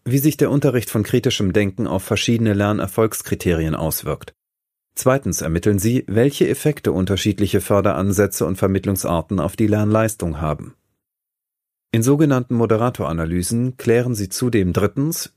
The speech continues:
wie Lehrkräfte die Förderung besonders effektiv gestalten können. Dafür identifizieren die Autorinnen und Autoren sechs Moderatorvariablen: Ausbildungsstufe, Fachinhalt,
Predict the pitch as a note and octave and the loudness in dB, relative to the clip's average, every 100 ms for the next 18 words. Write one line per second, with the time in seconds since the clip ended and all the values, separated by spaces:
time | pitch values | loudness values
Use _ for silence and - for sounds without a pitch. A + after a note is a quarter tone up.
0 | _ - C3 C3 B2+ B2 - A#2 - A#2+ | _ -2 2 4 4 2 0 -2 0 -2
1 | A2+ G#2 A2 G#2+ G#2 G#2 G2 G2 A2+ A2+ | -2 2 2 4 2 0 0 2 2 0
2 | F#2 - - F2+ - A2+ - F#2 - D#2+ | -2 -4 -4 -4 -4 -6 -4 -4 -2 -4
3 | F2 D#2+ D#2+ D#2 - _ _ _ _ _ | -4 -6 -4 -6 -10 _ _ _ _ _
4 | _ _ _ _ - G#2+ E3 C3 C3 A#2+ | _ _ _ _ -2 2 2 2 2 0
5 | B2 A2+ - C3 A#2 G#2 F2+ F2+ A#2+ B2 | -2 -4 0 2 4 4 4 4 2 4
6 | B2+ C3 - F#2+ E2 - A2+ A2+ A2+ G2 | 2 0 -2 0 0 2 2 2 0 2
7 | G2+ - - G2 G#2 G2 F#2+ E2 D#2+ D#2+ | 0 0 -2 0 2 2 0 0 0 0
8 | D2+ D2+ - - - _ _ _ _ _ | 0 0 -4 -8 -16 _ _ _ _ _
9 | _ G#2 F#2+ G2+ F2 E2 - - A2+ - | _ -2 0 2 2 0 -2 0 0 0
10 | D3 - _ _ - G#2+ F#2 - F#2+ G2+ | -4 -4 _ _ -4 -4 -4 -2 0 2
11 | B2 C3+ | 0 -4